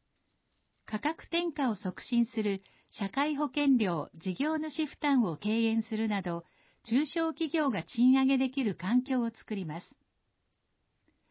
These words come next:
サラリーマン減税、賃貸住宅を支援します。学校給食と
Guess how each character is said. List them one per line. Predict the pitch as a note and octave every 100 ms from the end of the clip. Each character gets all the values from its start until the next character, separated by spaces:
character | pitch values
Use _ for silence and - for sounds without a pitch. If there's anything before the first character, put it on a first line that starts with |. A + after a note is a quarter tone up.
| _ _ _ _ -
サ | G3
ラ | C4+
リ | D#4+ D#4+
ー |
マ | D4+ C#4+
ン | B3+
減 | B3+ A3
税、 | E3 D3 - _ _ _ -
賃 | C4+ D4+
貸 | D#4 D#4
住 | D#4 D#4
宅 | D4 C4 G3+
を | D3+
支 | - F#3
援 | F#3 G3
し | -
ま | E3+ F3
す。 | - _ _ _ _ _ _ _ _ _ _ _ _ _ _ _ _ -
学 | G#3 G3
校 | D4 D#4+
給 | - E4+
食 | - C4+ -
と | G#3 G3